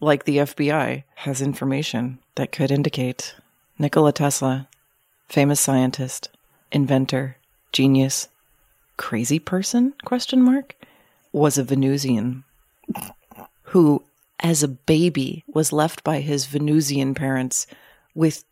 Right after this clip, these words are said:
two Yugoslavian parents in a remote mountain village that wasn't even part of Yugoslavia at the time, apparently,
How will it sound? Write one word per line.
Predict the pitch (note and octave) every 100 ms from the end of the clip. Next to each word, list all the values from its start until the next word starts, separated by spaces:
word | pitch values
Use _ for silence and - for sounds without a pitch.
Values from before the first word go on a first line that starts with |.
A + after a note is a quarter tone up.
| _
two | - G3 F3 F3 -
Yugoslavian | D3+ D#3 D3+ - D3+ D3+ C#3+ C#3
parents | D3 C3 - - - _ _ -
in | D3
a | C#3
remote | C3+ C3+ C#3+ D3 -
mountain | D3 C#3+ - C#3+
village | C#3+ C#3 C3 -
that | - -
wasn't | D3 D3
even | C#3+ C3+ C3+
part | - C3+
of | C3
Yugoslavia | C3 B2+ - C3 C3 B2+
at | B2+
the | -
time, | - C3+ C3+
apparently, | C3+ C#3+ B2+ - C3 C3